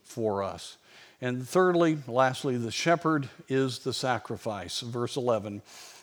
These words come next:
"I am the good shepherd. The good shepherd giveth his life for the sheep."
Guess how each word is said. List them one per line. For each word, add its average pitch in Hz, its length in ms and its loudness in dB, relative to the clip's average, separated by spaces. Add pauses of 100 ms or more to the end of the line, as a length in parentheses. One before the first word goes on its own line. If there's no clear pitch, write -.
"I 117 180 4
am 143 180 4
the 151 100 2
good 156 180 2
shepherd. 107 480 -2 (560)
The 131 120 0
good 127 200 2
shepherd 123 460 -2
giveth 110 380 -2
his 113 180 -6
life 107 320 0
for - 180 -8
the 98 140 -8
sheep." 82 320 -10